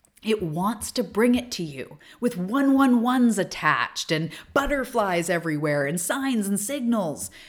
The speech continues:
But if you're not in receiving mode, you can't receive it. I-, I've used the example of the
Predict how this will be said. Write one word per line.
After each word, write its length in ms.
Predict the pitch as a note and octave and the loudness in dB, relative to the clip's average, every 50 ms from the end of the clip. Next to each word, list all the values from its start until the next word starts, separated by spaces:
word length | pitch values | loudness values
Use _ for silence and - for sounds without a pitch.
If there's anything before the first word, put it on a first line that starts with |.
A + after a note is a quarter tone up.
| - - | -16 -10
But 100 | - E3 | -6 -6
if 100 | D#3 D#3+ | -6 -6
you're 320 | E3+ E3 F#3+ G3+ A3 A#3+ | -6 -6 -4 -4 -2 -2
not 240 | A#3+ A3+ G#3+ G#3+ G#3 G#3 - | -2 -2 -2 -4 -6 -8 -8
in 260 | F#3+ F#3+ F#3+ F3+ E3 | -6 -4 -4 -4 -6
receiving 840 | D#3+ D#3 D#3 - - - A3 G#3+ G#3 F#3+ F3 E3+ E3 D#3+ D3+ D3+ | -6 -8 -8 -8 -6 -4 -4 -4 -4 -4 -6 -6 -6 -4 -4 -4
mode, 440 | D3+ E3 E3 D3+ C#3 C#3 C#3 D3+ D#3 | -2 -2 -2 -2 -4 -4 -6 -8 -6
you 100 | F3+ F#3 | -8 -8
can't 480 | F#3 - - - G3 G3+ A3 A3 G#3+ - | -8 -8 -14 -10 -8 -6 -6 -8 -8 -10
receive 480 | G#3+ G3+ - - - C#4+ E4+ G4 - | -10 -10 -8 -6 -2 0 0 0 -2
it. 240 | - - - - - _ - - - - | -4 -10 -12 -14 -20 _ -20 -18 -10 -8
I-, 80 | - - | -8 -4
I've 140 | - F3+ E3+ | -4 -4 -4
used 220 | F3+ G3+ A3+ G#3 G#3+ | -4 -4 -4 -4 -4
the 80 | A3+ | -4
example 480 | G#3 F3+ E3+ F#3 F3+ F3+ F3+ F3 F#3+ F3+ | -6 -4 -4 -4 -4 -4 -4 -4 -4 -4
of 200 | F3 D#3 D3+ D3+ | -4 -6 -8 -8
the 360 | E3 D#3 D3+ D3 D3 C#3+ - | -6 -4 -4 -4 -4 -6 -10